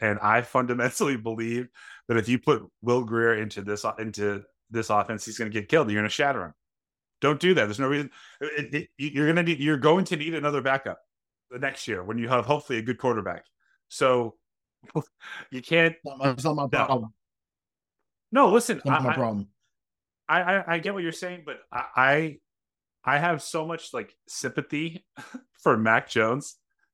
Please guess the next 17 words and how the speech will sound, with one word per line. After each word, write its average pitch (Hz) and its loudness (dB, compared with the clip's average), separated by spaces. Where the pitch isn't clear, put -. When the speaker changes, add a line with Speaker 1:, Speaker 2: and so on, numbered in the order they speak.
Speaker 1:
and 123 4
I 131 6
want 120 2
him 143 -4
to 123 -4
find 120 -2
a 113 -6
job 107 0
in 113 -8
this 110 -12
league 107 -8
that 113 4
I 120 4
think 160 -4
he's, 165 -6
he 196 -2
is, - 2